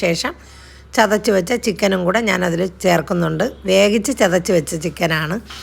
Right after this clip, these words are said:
അപ്പോൾ അതിനാവശ്യമായിട്ടുള്ള മസാല ചേർത്ത് കൊടുക്കുന്നുണ്ട്.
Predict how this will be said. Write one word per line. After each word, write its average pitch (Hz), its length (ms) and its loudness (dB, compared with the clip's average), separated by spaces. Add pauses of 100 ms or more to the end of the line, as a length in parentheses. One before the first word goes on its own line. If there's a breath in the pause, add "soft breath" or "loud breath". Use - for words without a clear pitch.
(300 loud breath)
അപ്പോൾ 262 200 2
അതിനാവശ്യമായിട്ടുള്ള 208 1000 2
മസാല 175 440 0 (460 loud breath)
ചേർത്ത് 185 340 2
കൊടുക്കുന്നുണ്ട്. 180 540 2